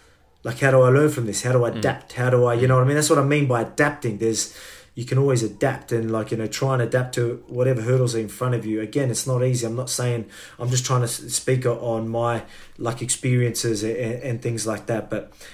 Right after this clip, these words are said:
Speaker 1: again,
Speaker 2: Yeah.
Speaker 1: there's gonna be hurdles and all that. But, you know, I'm just trying to give you, uh, the,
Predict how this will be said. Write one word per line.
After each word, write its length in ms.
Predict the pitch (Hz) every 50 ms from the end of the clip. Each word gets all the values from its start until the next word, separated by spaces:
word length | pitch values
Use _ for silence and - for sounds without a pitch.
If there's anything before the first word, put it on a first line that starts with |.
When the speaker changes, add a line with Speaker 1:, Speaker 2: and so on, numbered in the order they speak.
| - -
Speaker 1:
again, 260 | 117 117 - 143 127
Speaker 2:
Yeah. 60 | 101 101
Speaker 1:
there's 140 | 110 104
gonna 180 | - 131 127 123
be 240 | 123 127 123 123 113
hurdles 720 | - - 127 143 151 156 156 151 147 135 127 120 117 127
and 100 | 123 131
all 140 | 131 127 120
that. 200 | 127 127 123 -
But, 200 | - 113 - - - - - - - - - - - - _ _ -
you 80 | 117
know, 100 | 117 117
I'm 140 | 110 123 123
just 180 | 127 123 - -
trying 220 | - 135 131 120
to 60 | 120
give 220 | 113 123 120 107 110
you, 380 | 117 120 117 117 131 120 131 120
uh, 120 | 113 110
the, 140 | 104 107